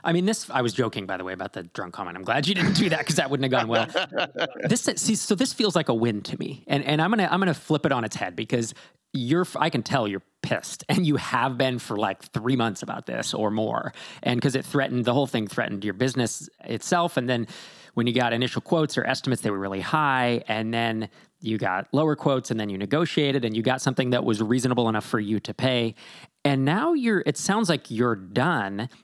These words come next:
Speaker 1: And while it has killed some time, it didn't kill as much time as you were projecting over the next six weeks. And right now, are you done? Do you have to make any more code changes to, to s-, you know, satisfy their recommendations?
Speaker 2: As far as I know, no.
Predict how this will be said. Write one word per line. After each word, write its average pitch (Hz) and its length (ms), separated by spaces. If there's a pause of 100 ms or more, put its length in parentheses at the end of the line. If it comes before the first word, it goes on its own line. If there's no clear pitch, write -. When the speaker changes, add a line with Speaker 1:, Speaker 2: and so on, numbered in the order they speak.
Speaker 1:
And 143 160
while 135 180
it 127 120
has 139 500
killed 135 300
some 110 140
time, 127 540
it 107 260
didn't 135 360 (460)
kill 135 240
as 110 160
much 117 200
time 131 240
as 101 200
you 120 80
were 113 120
projecting - 520
over - 120
the 113 80
next 110 200
six - 260
weeks. 107 400
And 107 320 (340)
right 131 280
now, 160 200
are 123 140
you 151 180
done? 120 300
Do 127 80
you 139 60
have 160 140
to 190 60
make 175 220 (140)
any 131 160
more 139 180
code 110 240
changes 143 560
to, 110 220
to - 180
s-, - 260
you 110 120
know, 104 80
satisfy 113 760
their 107 340
recommendations? 107 800 (680)
Speaker 2:
As 117 180
far 135 400
as 139 100
I 120 140
know, 98 240
no. 87 300